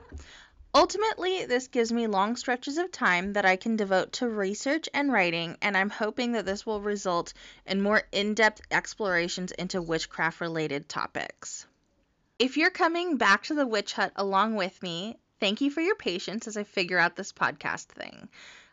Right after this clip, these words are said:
I'll see you again in January as I come back with season one B.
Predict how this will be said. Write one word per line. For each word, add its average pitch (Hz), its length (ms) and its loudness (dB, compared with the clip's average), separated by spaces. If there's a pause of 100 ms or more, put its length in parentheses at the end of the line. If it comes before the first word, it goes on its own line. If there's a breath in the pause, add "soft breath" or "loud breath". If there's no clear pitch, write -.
(200 loud breath)
I'll 226 140 6
see 240 220 -2
you 285 100 2
again 254 300 2
in 269 160 2
January 185 680 0
as 208 160 -2
I 202 60 -2
come 196 260 -4
back 180 240 -2
with 240 120 -6
season 202 500 -4
one 180 300 0
B. 98 360 -8